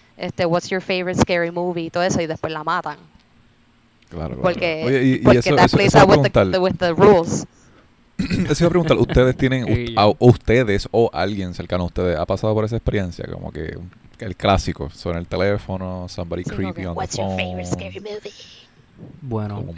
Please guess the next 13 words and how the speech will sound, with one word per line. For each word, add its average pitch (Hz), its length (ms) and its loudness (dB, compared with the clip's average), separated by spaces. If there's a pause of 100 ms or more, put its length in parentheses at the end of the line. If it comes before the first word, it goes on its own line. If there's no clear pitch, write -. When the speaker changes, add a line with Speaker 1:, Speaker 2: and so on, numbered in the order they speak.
(140)
Speaker 2:
prank 95 240 -6
Speaker 3:
este, 113 40 -4
Speaker 2:
call 110 180 -4
o 87 240 -4
algo 98 220 -8
así. 98 120 -6
Speaker 3:
un 185 200 2
prank 185 240 -2
call 190 240 -2
me 156 120 -2
han 151 60 -2
hecho 156 340 -2
varios, 117 560 -4